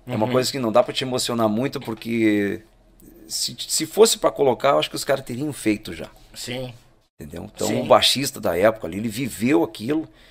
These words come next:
Speaker 1: e foi o que ele colocou na música, e aquilo ali é maravilhoso, cara.
Speaker 2: É. E, e, e mantém a essência,
Speaker 1: A
Speaker 2: né?
Speaker 1: essência.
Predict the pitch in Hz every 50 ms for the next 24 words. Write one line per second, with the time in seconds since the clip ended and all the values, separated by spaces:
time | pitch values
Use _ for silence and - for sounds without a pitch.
0 | _ - 107 104 - - 120 123 - 139 135 135 - - 135 135 131 - - 131
1 | 127 117 110 117 131 - - - 117 - 127 127 127 117 113 127 135 139 135 131
2 | 139 139 139 113 110 127 143 156 151 - - - - - - - _ _ _ _
3 | - - - - - - _ _ _ _ _ _ _ _ _ _ _ _ _ _
4 | _ _ _ _ _ _ _ _ - 123 123 - 123 127 120 135 120 120 117 113
5 | 117 123 127 127 113 110 127 127 135 143 139 139 143 131 - - - 156 165 170
6 | - - 98 110 113 117 - 113 120 135 143 - - - 82